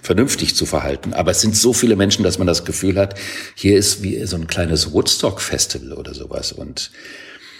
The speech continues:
das hat so einen starken Impuls, vor allen Dingen, weil man in der letzten Zeit auch immer so viel gehört hat, ähm, dass es schwierig ist für einzelne Menschen und dass die Leute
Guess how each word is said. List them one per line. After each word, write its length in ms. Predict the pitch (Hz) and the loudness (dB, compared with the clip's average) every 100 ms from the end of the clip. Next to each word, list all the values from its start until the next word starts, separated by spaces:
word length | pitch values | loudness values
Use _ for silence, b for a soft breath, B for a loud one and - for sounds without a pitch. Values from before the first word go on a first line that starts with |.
| B B B B _ _ | B B B B _ _
das 300 | - - - | -4 -2 0
hat 220 | 82 82 - | 0 0 -2
so 380 | - - 98 | -4 2 2
einen 340 | 110 92 85 80 | 4 2 2 2
starken 800 | - - - 87 101 113 - 107 | 4 2 2 0 0 -2 -4 -4
Impuls, 600 | 95 92 - 117 - - | -4 -6 0 2 2 0
vor 180 | - - | 0 2
allen 100 | 87 | 2
Dingen, 140 | 87 | 4
weil 100 | 85 | 4
man 140 | 85 | 2
in 140 | 87 85 | 2 4
der 100 | 80 | 4
letzten 340 | 85 - 107 | 4 2 0
Zeit 280 | 98 87 90 | 2 2 2
auch 140 | - | -2
immer 160 | 101 92 | -2 -2
so 100 | 85 | -2
viel 240 | - 95 | -4 -6
gehört 400 | 92 80 87 - | -4 2 2 2
hat, 400 | 90 82 - - _ _ _ _ _ - | 0 -2 -6 -16 _ _ _ _ _ -10
ähm, 400 | 156 85 76 78 | -2 -2 -2 -4
dass 200 | 82 - | -4 -2
es 100 | - | 0
schwierig 460 | - 95 95 90 - | 4 4 6 4 2
ist 200 | 87 - | 0 2
für 120 | 85 | 2
einzelne 400 | 82 80 87 85 | 2 2 0 0
Menschen 480 | 82 78 76 82 78 | 0 0 0 -2 -2
und 200 | 76 76 | -4 -2
dass 120 | - | 0
die 100 | 80 | 2
Leute 360 | 78 76 78 | 0 0 -4